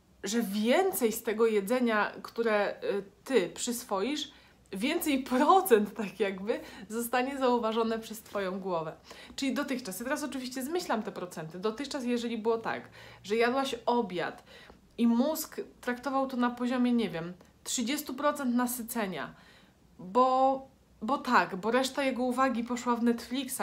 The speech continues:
i w ulubiony serial i resztę tak jakby można powiedzieć, że nie, nie przyswoił,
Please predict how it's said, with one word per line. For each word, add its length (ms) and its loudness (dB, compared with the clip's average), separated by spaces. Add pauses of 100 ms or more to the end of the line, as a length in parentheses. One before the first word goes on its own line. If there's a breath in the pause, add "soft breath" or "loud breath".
i 60 -4
w 100 -12
ulubiony 400 -2
serial 640 -2 (960 loud breath)
i 100 -2
resztę 260 0
tak 160 -2
jakby 220 -2
można 240 0
powiedzieć, 340 -4
że 80 -2
nie, 320 2
nie 200 2
przyswoił, 800 -4